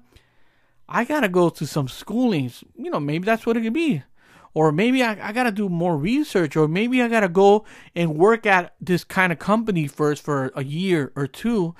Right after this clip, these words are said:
see what, what kind of feel, what I can learn from it, and go back out and do it again. Or, "You know what? Maybe completely change it." Like, "You know what? I thought I was gonna like that, but I really didn't like that space.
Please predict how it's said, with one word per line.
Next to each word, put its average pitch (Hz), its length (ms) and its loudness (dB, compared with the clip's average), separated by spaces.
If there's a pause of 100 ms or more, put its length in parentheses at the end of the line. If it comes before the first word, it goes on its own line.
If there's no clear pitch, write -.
(320)
see - 380 -2
what, 233 260 -4 (100)
what 170 200 -8
kind 208 180 -2
of 180 120 -2
feel, 214 300 0
what 170 220 2
I 214 60 0
can 165 240 -4
learn 226 200 0
from 170 220 -4
it, 160 180 -4 (440)
and 156 160 -4
go 175 160 2
back 175 260 -2
out 180 220 -2
and 143 100 -4
do 139 140 -2
it 143 80 -4
again. 156 540 -4 (840)
Or, 151 160 0
"You 156 120 0
know 175 120 2
what? 254 320 2 (260)
Maybe 214 320 0
completely 226 720 2
change 214 580 -2
it." 147 140 0
Like, 135 160 -6
"You 165 80 -6
know 226 140 0
what? 262 200 -2 (580)
I 240 140 2
thought 320 280 2
I 247 60 6
was 185 120 0
gonna 160 180 -2
like 131 460 -4
that, 302 320 0 (680)
but 262 100 -4
I 294 100 2
really 277 360 2
didn't 269 340 0
like 226 280 -6
that 190 180 -2
space. - 680 -6